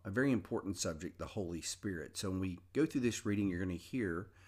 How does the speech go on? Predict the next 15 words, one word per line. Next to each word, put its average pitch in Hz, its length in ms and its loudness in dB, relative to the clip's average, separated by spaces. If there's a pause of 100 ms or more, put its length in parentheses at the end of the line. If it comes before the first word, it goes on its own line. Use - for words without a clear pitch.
(400)
a - 60 -8
term 160 380 6
used 95 220 4
for 95 100 -4
the 90 80 0
Holy 87 280 0
Spirit 90 440 -4
that - 240 -6
people 101 440 -4
don't 101 220 0
use 92 160 2
very 80 220 -4
often, 80 520 -4
and 85 120 -6
that's - 400 -6